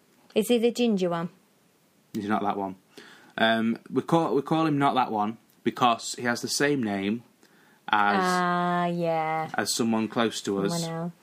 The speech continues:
Speaker 2: But that is not that one. He's the other one.
Speaker 1: What did he mean in his latest message where he sent a pile of, uh, something and it said Bruce?
Speaker 2: It's like a chocolate cake, innit?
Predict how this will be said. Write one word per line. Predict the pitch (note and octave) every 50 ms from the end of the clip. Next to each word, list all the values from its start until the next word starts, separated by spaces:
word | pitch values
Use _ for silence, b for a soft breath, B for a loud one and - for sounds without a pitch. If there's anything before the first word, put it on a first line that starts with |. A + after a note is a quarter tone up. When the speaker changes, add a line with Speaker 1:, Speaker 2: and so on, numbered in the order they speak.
| B B B B B B B B B B B _ _ - - _ _
Speaker 2:
But | B2 A2+ A2 - - - _ -
that | - A#2 A#2 -
is | A2 G#2+
not | A#2+ A#2+ A2+
that | A2+ A2+ -
one. | G#2 G#2 G2+ G#2 G#2 - _ - -
He's | G#2+ G#2+ G#2 G2+ G2 - - - - _ _ _ _ _
the | - C3+
other | C#3 A#2+
one. | G#2+ - - - -
Speaker 1:
What | - F#4 B4 - -
did | - C5+ C5+ C5
he | A#4
mean | G4+ G4+ G#4 G#4+ G#4+ G4+
in | F4 C#4
his | A#3+ A#3 G#3+ -
latest | A3 A3 A3+ A3+ - - B3 A#3+ - -
message | G#3+ A3+ A3 - - B3 A#3+ G#3 F3 F3 - - -
where | G3 G3+ G3
he | G3+
sent | G3+ - - G#3+ G#3 F#3+
a | F#3+
pile | F#3+ - G3 G#3 G3 G3 F#3+ F#3+
of, | F#3 F#3+ - - _ _ _ _ _ _ _ _ _ -
uh, | A3+ - - _ _ _ _ - _ _ _ _ _ _ _
something | - - - G3 F#3 - F3+ - F#3+ F3+ E3+ E3+ E3+ - _ _ _ _ _ _ _ _ _ _ _ _ -
and | F#3+
it | - -
said | - G3+ F#3 F3 F3
Bruce? | F3 F3 F#3+ G3 F#3+ E3+ E3 - - - - - - - -
Speaker 2:
It's | - - -
like | D#3+ D3+ -
a | C#3+
chocolate | - E3 D#3+ - D3+ - -
cake, | A#2+ A2+ G#2+ -
innit? | - C3+ C3 B2 A2 -